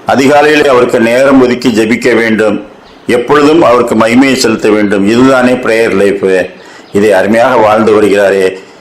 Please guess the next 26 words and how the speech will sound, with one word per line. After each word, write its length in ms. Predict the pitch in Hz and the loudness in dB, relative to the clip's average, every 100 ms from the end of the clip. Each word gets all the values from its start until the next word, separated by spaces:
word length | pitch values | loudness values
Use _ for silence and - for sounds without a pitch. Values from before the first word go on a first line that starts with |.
| - - - - | -20 -20 -20 -6
எனவே 400 | 113 117 113 120 | -2 0 0 2
இவருடைய 340 | 107 107 101 95 | 2 2 0 0
டீம் 220 | 127 117 | 0 0
இன்னும் 320 | 104 117 120 | 0 0 0
வெற்றிகளை 380 | 107 - 101 104 | 0 0 0 0
பெறும் 300 | 101 104 104 | 0 0 0
என்று 200 | 104 98 | 0 2
வாழ்த்தி 300 | 98 98 98 | 2 0 0
விட்டு 220 | 95 90 | -2 -2
சென்றார். 580 | 95 95 90 90 85 - - - - | -4 -4 -2 -2 -4 -8 -20 -20 -14
சங்கீதம் 500 | - 139 151 139 120 | -4 0 2 2 2
இருபத்தி 300 | 127 143 147 | 2 2 2
ரெண்டு 220 | 123 117 104 | 0 0 0
பத்து, 500 | 107 - 101 92 - - - - | -2 -2 0 0 -2 -10 -6 -2
"கர்ப்பத்திலிருந்து 720 | 139 - 196 196 165 147 156 | 0 2 2 2 2 2 2
வெளிப்பட்ட 460 | 131 127 127 127 117 | 2 2 0 0 0
போதே 560 | 110 107 104 117 - - | 2 2 2 0 -2 -2
உமது 260 | 117 120 | 0 2
சார்பில் 540 | 110 113 113 117 107 98 | 2 2 2 2 0 0
விழுந்தேன். 520 | 101 104 98 101 - - - - - | 0 0 0 -2 -4 -12 -20 -12 -4
நான் 340 | 110 139 160 | 0 2 2
என் 200 | 131 113 | 2 0
தாயின் 440 | 113 113 127 123 | 0 0 2 2
வயிற்றில் 400 | 104 117 131 120 | 2 2 0 0
இருந்தது 360 | 110 113 123 113 | 0 2 2 2
முதல் 420 | 113 127 151 - | 2 2 0 -6